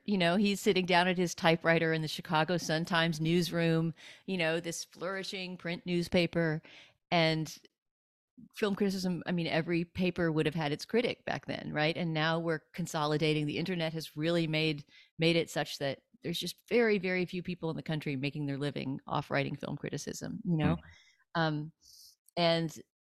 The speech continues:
Speaker 1: so I, it's not to pull the ladder up after me, but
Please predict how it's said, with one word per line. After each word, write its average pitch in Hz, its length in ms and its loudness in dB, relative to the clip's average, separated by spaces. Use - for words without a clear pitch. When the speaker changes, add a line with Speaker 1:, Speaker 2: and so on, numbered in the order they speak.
Speaker 1:
so 185 220 -2
I, 175 200 2
it's 220 100 -4
not 220 220 -2
to 214 80 2
pull 196 240 2
the 202 80 6
ladder 170 340 8
up - 180 8
after 190 320 6
me, 269 220 10
but 233 280 10